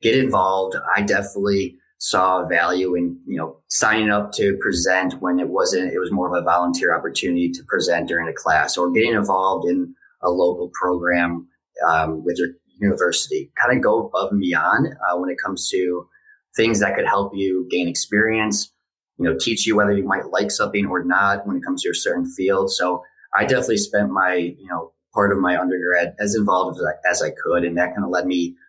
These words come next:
to, again, Invent at N M U, where I found passion for economic development and entrepreneurship, and was able to get my foot in the door with the M E D C and, and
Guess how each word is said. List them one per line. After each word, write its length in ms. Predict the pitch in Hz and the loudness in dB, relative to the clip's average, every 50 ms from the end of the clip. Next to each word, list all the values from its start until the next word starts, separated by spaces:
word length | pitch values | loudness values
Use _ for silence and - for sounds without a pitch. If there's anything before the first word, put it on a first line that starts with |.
| _ - | _ -4
to, 400 | - - 101 98 98 95 92 - | 0 2 4 4 4 4 2 0
again, 380 | - 87 90 90 90 87 87 90 | 0 0 0 2 2 2 2 0
Invent 380 | 90 87 82 87 90 87 85 | 0 0 0 0 0 0 -2
at 80 | - - 80 | -2 -2 -2
N 80 | 87 85 | -2 0
M 160 | 85 87 87 | 0 0 0
U, 360 | 92 95 95 92 90 90 - _ - - - - - - _ _ | 2 2 2 0 0 -4 -6 _ -20 -20 -20 -20 -20 -20 _ _
where 140 | - 107 101 | 0 2 2
I 80 | 98 98 | 2 2
found 260 | - 117 110 110 104 | 2 2 2 2 2
passion 400 | 104 104 104 104 - - 104 101 | 2 2 2 2 2 0 -2 -2
for 240 | 101 101 101 98 98 | 0 0 2 2 2
economic 440 | 95 - - 104 98 98 95 95 - | 0 0 -2 0 0 0 0 -2 -4
development 580 | 98 87 90 92 98 107 107 104 101 95 - - _ | -6 -2 0 0 0 2 2 2 0 0 -2 -6 _
and 200 | - 92 92 92 85 | -10 -8 -6 -2 -2
entrepreneurship, 840 | 87 95 92 - - - - 95 92 107 131 139 135 - - - 85 82 - | -2 -2 -2 -6 -10 -8 -8 -6 -2 0 2 2 2 0 0 -2 -2 -2 -4
and 200 | 87 85 82 82 _ _ _ _ _ _ _ _ _ _ _ _ | -6 -8 -8 -14 _ _ _ _ _ _ _ _ _ _ _ _
was 140 | 117 113 104 | 0 2 4
able 160 | 113 110 104 | 4 4 4
to 80 | 107 110 | 2 2
get 140 | 117 107 110 | 2 2 2
my 100 | 101 104 | 0 0
foot 200 | - - 101 107 | 2 0 0 0
in 40 | |
the 80 | 110 107 | 0 0
door 300 | 101 104 101 104 107 107 | 0 2 2 2 2 2
with 240 | 104 104 101 101 - | 2 0 0 0 0
the 160 | 104 95 - 101 | 0 2 2 2
M 120 | 104 104 | 4 2
E 60 | 101 | 2
D 120 | 95 95 98 | 2 2 0
C 380 | 92 - - 101 101 110 117 | 0 0 0 2 2 2 2
and, 180 | 117 104 95 92 | 2 2 0 -2
and 340 | 95 92 95 95 90 - | -4 -6 -8 -8 -8 -8